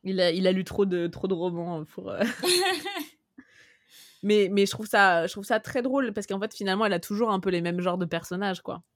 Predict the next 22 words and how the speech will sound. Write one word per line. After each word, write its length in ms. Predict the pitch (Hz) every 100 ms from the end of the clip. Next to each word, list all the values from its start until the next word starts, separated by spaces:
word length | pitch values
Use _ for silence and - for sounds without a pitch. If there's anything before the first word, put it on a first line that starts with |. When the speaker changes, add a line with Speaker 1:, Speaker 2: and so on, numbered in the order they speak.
| _ -
Speaker 2:
Oui, 280 | 190 175 -
bah, 260 | 190 180
c'est 580 | 180 202 185 185 180 - - _
<laughs> 280 | 202 196 -
comme 120 | 226
Speaker 1:
Ils 80 | 175
sont 60 | 220
toujours 260 | 208 185 190
Speaker 2:
Murakami. 40 |
Speaker 1:
fascinants. 320 | 180 - 165 160 - - - _ - -
Oui, 160 | 254
sauf 120 | 233
que, 100 | 185
euh, 180 | 220 190 156
je 60 |
trouve 120 | -
qu'elle 180 | - 220
le 100 | 196
fait 200 | 185 240
de 120 | 202
façon, 420 | 190 185 - 202 185
euh, 280 | 180 170